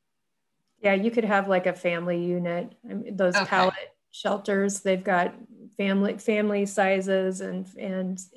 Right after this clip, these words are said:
Speaker 1: individual sizes. So
Speaker 2: okay, so that's one clarification, Scott. So when we say fifteen, it could be fifteen, it's fifteen units,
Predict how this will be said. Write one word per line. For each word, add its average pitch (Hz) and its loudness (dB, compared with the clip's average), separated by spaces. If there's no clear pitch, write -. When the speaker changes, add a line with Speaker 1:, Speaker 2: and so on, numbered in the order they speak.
Speaker 1:
individual 196 -2
sizes. 202 -8
So 113 -6
Speaker 2:
okay, 220 2
so - -2
that's 233 6
one 233 4
clarification, 185 -4
Scott. 165 2
So 185 -2
when 185 -2
we 190 0
say 190 0
fifteen, 180 -4
it 151 -6
could 175 -8
be 151 -6
fifteen, 208 0
it's 196 -4
fifteen 185 -4
units, 175 -4